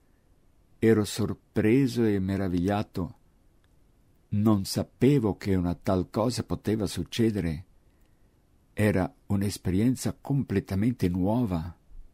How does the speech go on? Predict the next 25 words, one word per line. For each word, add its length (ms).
Ho 140
reagito 840
e 180
l'ho 140
trapiantato 840
in 100
un 80
vaso 320
più 140
grande 600
e 140
gli 140
ho 80
dato 420
il 160
miglior 500
posto 460
disponibile 800
nel 220
soggiorno. 720
Ora, 460
quando 460
entro 400
nel 180
soggiorno, 760